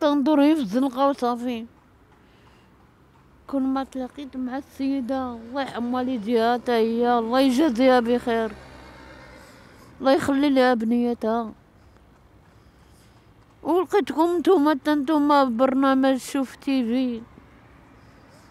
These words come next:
ربما تلقاو ليا الحل. الرغبة ديالي هو نستر في محل. أنا و-، هادشي لي كتب عليا الله تعالى.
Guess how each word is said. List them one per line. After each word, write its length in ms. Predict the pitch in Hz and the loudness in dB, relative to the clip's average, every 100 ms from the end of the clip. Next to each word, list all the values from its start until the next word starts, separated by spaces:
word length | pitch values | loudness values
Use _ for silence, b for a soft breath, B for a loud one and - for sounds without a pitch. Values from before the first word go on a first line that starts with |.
| b - | b -8
ربما 600 | 269 302 240 285 277 294 254 | 0 2 4 4 4 2 0
تلقاو 380 | 285 262 277 277 | -4 0 2 2
ليا 240 | 285 277 | 4 4
الحل. 540 | 302 - 247 240 226 214 - _ _ _ _ - 349 | 2 0 -2 -2 -4 -8 -18 _ _ _ _ -4 0
الرغبة 440 | 370 302 294 403 | 2 2 4 4
ديالي 420 | 294 381 403 381 | 4 4 4 4
هو 220 | 320 359 403 | 4 2 0
نستر 460 | 330 - - 320 339 | -6 -14 -4 0 2
في 100 | 285 | 0
محل. 600 | 302 311 277 285 254 233 - 262 | 2 2 2 2 0 -2 -10 -10
أنا 280 | 233 262 302 | -4 0 0
و-، 340 | 285 233 - - | 0 -6 -12 -12
هادشي 520 | 190 247 220 - 302 | -4 -4 -4 -4 -2
لي 300 | 269 277 254 - - _ _ b b b b - | 0 0 -2 -6 -20 _ _ b b b b -20
كتب 360 | - - 233 | -8 -2 2
عليا 320 | 233 247 254 | 4 4 4
الله 260 | 247 254 233 | 2 2 -2
تعالى. 540 | 202 226 214 214 214 | -2 -4 -4 -6 -8